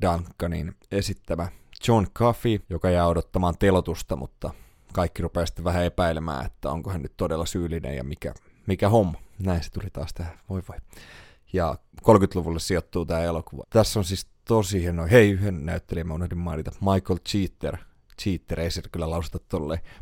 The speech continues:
Michael, Michael Jeter, en tiedä miten lausutaan, mutta tuskin sinne mikään cheater on. Ö, hän kuoli pian elokuvan jälkeen. Hän oli tässä tää Edward, joka, joka on tää hiiren kanssa. Vaan niin, onhan tässä ihan sairaan ärsyttävä Doug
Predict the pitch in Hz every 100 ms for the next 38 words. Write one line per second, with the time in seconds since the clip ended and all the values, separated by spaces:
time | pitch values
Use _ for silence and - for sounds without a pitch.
0 | - 101 98 - 90 82 - _ _ -
1 | 101 98 104 92 85 87 107 - 92 78
2 | - 92 90 85 85 90 87 65 80 87
3 | 87 - - - 85 85 87 87 90 -
4 | 107 87 - 67 78 - - - - -
5 | 82 85 87 - _ 95 104 90 101 87
6 | 92 90 90 85 87 90 87 - 82 87
7 | 87 87 90 - - 85 85 - _ _
8 | _ _ _ - 92 90 82 73 76 -
9 | - 76 82 78 73 - _ _ _ -
10 | - 73 80 87 90 95 82 71 - 53
11 | - - - - - 95 95 85 80 78
12 | - 85 80 82 76 67 69 - - 82
13 | 80 85 87